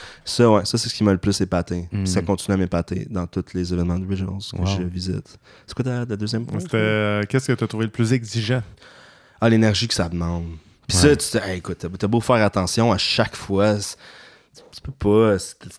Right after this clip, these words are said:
Speaker 1: c'est, tout le monde arrive avec des nouvelles idées, comme, ah ouais, c'est ce qu'on le fait. <laughs> Oui, oui, on rajoute deux poufers, y a pas de trouble. Ah ouais, un thermite en plein milieu, oui, oui, oui. Un boulier de charbon en plein milieu de la Fiji, pourquoi pas ? <laughs> Fait que, fait qu'à chaque fois, à chaque fois, il y a ça, c'est que tu te fais prendre, puis comme tout le monde s'engage là-dedans.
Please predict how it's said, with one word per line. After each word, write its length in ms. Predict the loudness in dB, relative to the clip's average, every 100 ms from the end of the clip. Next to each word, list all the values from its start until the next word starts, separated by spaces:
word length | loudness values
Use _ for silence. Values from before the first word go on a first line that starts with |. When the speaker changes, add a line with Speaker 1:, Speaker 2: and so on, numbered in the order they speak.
| -8
Speaker 1:
c'est, 80 | -2
tout 100 | 2
le 60 |
monde 120 | 6 6
arrive 120 | 4
avec 80 | 2
des 100 | 2
nouvelles 240 | 2 0
idées, 180 | 0 -2
comme, 160 | -2 -4
ah 60 | -2
ouais, 140 | -2
c'est 140 | -2 -2
ce 60 |
qu'on 120 | -2 -2
le 40 |
fait. 220 | -4 -10 0
<laughs> 40 | 4 4 2 -2 -4 2
Oui, 80 | 2 4 2 2 0 4
oui, 140 | 6
on 40 | 6
rajoute 240 | 6 6
deux 100 | 6
poufers, 280 | 6 6 6
y 20 |
a 40 | 4
pas 100 | 2
de 60 |
trouble. 180 | 0 0
Ah 80 | 2
ouais, 120 | 4
un 100 | 2
thermite 400 | 4 4 6 4
en 60 | 4
plein 120 | 4
milieu, 200 | 6 6
oui, 220 | 6 6 4
oui, 160 | 4
oui. 160 | 4 4 0 2
Un 80 | 2
boulier 540 | 6 6 6 6 6 6
de 120 | 2
charbon 640 | 4 4 4 4 6 6
en 60 | 6
plein 80 | 6
milieu 140 | 6
de 80 | 6
la 80 | 4
Fiji, 360 | 4 2 4 2
pourquoi 320 | 2 2 2
pas ? 360 | 2 0 2 2
<laughs> 0 |
Fait 140 | 2
que, 100 | 2
fait 400 | 0 0 -2 0
qu'à 140 | 2 4
chaque 180 | 4 4
fois, 240 | 6 8
à 80 | 6
chaque 160 | 2
fois, 140 | 2 6
il 60 |
y 20 | 6
a 60 |
ça, 300 | 4 6 4
c'est 120 | 4 0
que 60 |
tu 80 | 0
te 60 | 2
fais 120 | 2
prendre, 520 | 4 2 4 2 -2
puis 140 | -10 -2
comme 300 | 0 2 0 -4 0
tout 120 | 2
le 60 |
monde 240 | 4 4 4
s'engage 440 | 2 2 2 0
là-dedans. 420 | 0 0 4 4